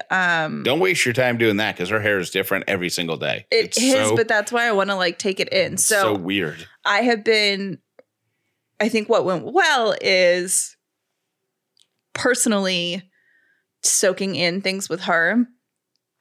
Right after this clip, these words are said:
Speaker 1: And I think from a business standpoint, I, you and I had a conversation, like, right before I went back to work from maternity leave about you needed me to step up in our business 'cause you felt like,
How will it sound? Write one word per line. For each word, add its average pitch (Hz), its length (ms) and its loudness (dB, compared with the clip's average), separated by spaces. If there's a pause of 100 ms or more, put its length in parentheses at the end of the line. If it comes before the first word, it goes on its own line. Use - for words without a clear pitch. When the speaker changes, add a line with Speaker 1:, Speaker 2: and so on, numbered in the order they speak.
(340)
Speaker 1:
And 190 140 0
I 190 140 0
think 196 280 -2
from 190 180 -8
a 175 60 -10
business 180 380 -4
standpoint, 202 720 -4
I, 180 680 -2
you 202 580 -4
and 196 180 2
I 170 120 0
had 190 140 -4
a 170 60 -2
conversation, 170 920 -4
like, 147 280 -4
right 175 220 -2
before 180 280 -4
I 170 40 -2
went 165 180 -6
back 175 220 -4
to 175 80 -12
work 135 240 -6
from 175 160 -12
maternity 147 520 -8
leave 135 360 -6 (760)
about 185 400 2
you 208 280 0
needed 190 420 0
me 185 140 0
to 175 100 2
step - 420 -2
up - 320 0
in - 140 -6
our 170 140 0
business 185 440 -2
'cause 208 220 -4
you 175 80 -6
felt 151 300 -2
like, 143 500 -4